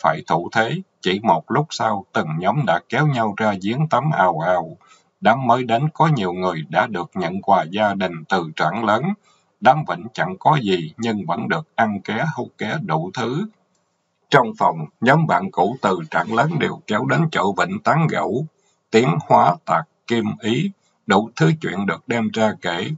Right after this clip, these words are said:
rồi đối chiếu, rồi suy luận. Nhìn quanh thấy nhóm nào cũng thế, Vĩnh ngó sang một nhóm đối diện với chỗ nằm của anh. Họ toàn dân lạ mặt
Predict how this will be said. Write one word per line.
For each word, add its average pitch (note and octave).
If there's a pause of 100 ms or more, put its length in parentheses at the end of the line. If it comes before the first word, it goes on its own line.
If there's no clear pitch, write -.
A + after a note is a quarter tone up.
(220)
rồi G2
đối A2
chiếu, C#3
rồi F#2+
suy A2+
luận. F2+ (680)
Nhìn G#2+ (120)
quanh A2+
thấy C3
nhóm D3
nào G2
cũng F#2+
thế, C3+ (360)
Vĩnh G#2
ngó C#3
sang A2+
một E2+
nhóm A#2
đối C3
diện F2+
với C3+
chỗ G#2
nằm F2
của F2
anh. G2 (360)
Họ G2
toàn F2+
dân G#2+
lạ F2+
mặt E2+